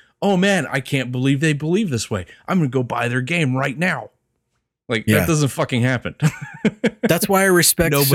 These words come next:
Speaker 2: Sony.
Speaker 1: doing
Speaker 2: That's
Speaker 1: that.
Speaker 2: why I respect PlayStation and, and Netflix's decision of, if, you know what, if you don't fucking like it, get the fuck out.
Speaker 1: Yeah.
Speaker 2: That we're not gonna be social justice warriors for you. Get the fuck out. If it's,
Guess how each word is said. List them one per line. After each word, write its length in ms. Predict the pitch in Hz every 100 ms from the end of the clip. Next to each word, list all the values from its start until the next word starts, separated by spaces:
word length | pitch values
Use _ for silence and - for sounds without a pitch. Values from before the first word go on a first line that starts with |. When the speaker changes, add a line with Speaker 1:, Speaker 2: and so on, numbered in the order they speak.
| 147 151
Speaker 2:
Sony. 20 |
Speaker 1:
doing 160 | 113 104
Speaker 2:
That's 200 | 120 -
Speaker 1:
that. 60 |
Speaker 2:
why 60 | 143
I 20 |
respect 360 | 131 - 131 -
PlayStation 640 | 123 113 - 117 - 117 110
and, 460 | 95 101 98 101 95 95
and 420 | 101 98 98 98 - -
Netflix's 540 | 101 - 104 92 98
decision 380 | 87 - 98 95
of, 160 | 90 82
if, 240 | 143 143 -
you 100 | 170
know 60 | 202
what, 140 | 220
if 100 | 156
you 60 | 240
don't 160 | 339 -
fucking 240 | 254 180
like 220 | 135 151
it, 100 | 262
get 120 | 185
the 60 | 170
fuck 220 | - 160
out. 300 | 123 135 - - _ _ _ 92
Speaker 1:
Yeah. 120 | 85
Speaker 2:
That 140 | 143
we're 160 | 139 175
not 160 | 233 226
gonna 160 | 196
be 160 | 180 143
social 380 | - 175 - 175
justice 360 | 185 - 185
warriors 360 | 151 131 117 107
for 220 | - 101
you. 220 | 95 95 - - -
Get 140 | - 151
the 80 | 135
fuck 240 | 143 135
out. 160 | 104 -
If 100 |
it's, 140 | 123